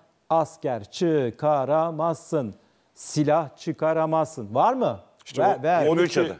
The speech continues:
Speaker 3: yirmi üç
Speaker 2: on iki
Speaker 3: ada.
Speaker 2: adalar denilen yer, bir
Speaker 3: Ya,
Speaker 2: de
Speaker 3: sağ olsun Amiral Cihat Yaycı var. Anında cevabı gönderdi. Bir de bir ko-, hatır-, bir hatırlatma yapıyor. Diyor ki, "Bu Midilli ile," diyor,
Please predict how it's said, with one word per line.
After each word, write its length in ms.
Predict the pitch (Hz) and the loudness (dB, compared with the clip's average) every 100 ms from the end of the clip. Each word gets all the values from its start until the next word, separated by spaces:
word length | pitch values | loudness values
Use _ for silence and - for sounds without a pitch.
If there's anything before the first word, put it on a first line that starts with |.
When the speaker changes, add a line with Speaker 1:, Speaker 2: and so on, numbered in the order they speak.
| - | -8
Speaker 3:
yirmi 180 | 95 170 | -2 0
üç 80 | 190 | 2
Speaker 2:
on 40 | |
iki 100 | 190 | 2
Speaker 3:
ada. 80 | 160 | 2
Speaker 2:
adalar 340 | 165 165 160 | 4 2 2
denilen 300 | 156 151 147 | 0 0 0
yer, 280 | 131 131 190 190 - | 0 0 0 -4 -2
bir 60 | 120 | 0
Speaker 3:
Ya, 160 | 131 | 2
Speaker 2:
de 140 | 180 175 _ | 0 -6 _
Speaker 3:
sağ 280 | - 123 139 | -6 2 2
olsun 260 | 135 120 107 - | 2 -6 -14 -10
Amiral 380 | 117 123 127 | -6 -2 -2
Cihat 300 | 101 117 117 | 0 -2 0
Yaycı 320 | 120 113 110 113 | 0 0 0 -2
var. 160 | 80 - _ - | -4 -6 _ -4
Anında 420 | 95 104 113 117 | -2 -2 -2 -2
cevabı 380 | 98 107 110 104 | 0 0 0 -2
gönderdi. 580 | 101 110 113 120 123 143 _ _ - _ _ | -4 -4 0 0 -2 -10 _ _ -20 _ _
Bir 100 | 107 | -4
de 140 | 147 139 | 0 0
bir 140 | 127 | -4
ko-, 280 | 120 123 110 | -6 -6 -4
hatır-, 320 | 104 - 117 | -8 -10 -8
bir 40 | 123 | -4
hatırlatma 520 | 107 120 127 123 151 | -4 0 0 0 -4
yapıyor. 320 | 127 - 98 | -6 -4 -4
Diyor 140 | 117 151 | -4 -4
ki, 180 | 101 | -4
"Bu 220 | 95 127 117 | -2 0 0
Midilli 400 | 113 110 135 139 | -6 -4 -2 2
ile," 320 | 139 123 107 | 2 0 0
diyor, 280 | 104 101 | -2 -2